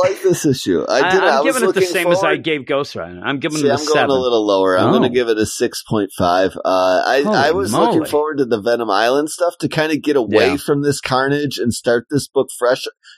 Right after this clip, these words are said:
Speaker 1: at least for a few issues. And then I knew the Null stuff was down the line and coming, but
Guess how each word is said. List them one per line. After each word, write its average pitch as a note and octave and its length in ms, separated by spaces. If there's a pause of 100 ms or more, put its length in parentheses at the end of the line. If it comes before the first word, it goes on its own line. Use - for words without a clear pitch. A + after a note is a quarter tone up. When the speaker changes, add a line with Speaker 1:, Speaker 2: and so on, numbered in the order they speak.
(120)
Speaker 1:
at D#3 140
least G3+ 260
for G#3+ 140
a - 100
few F3 220
issues. D#3 520
And C#3+ 200
then D3 140
I C#3 160
knew D#3+ 280
the D3 80
Null B2+ 260
stuff B2 320
was A#2 140
down A#2 240
the A2+ 60
line A2 320
and G2+ 120
coming, C#3 380
but A#2 160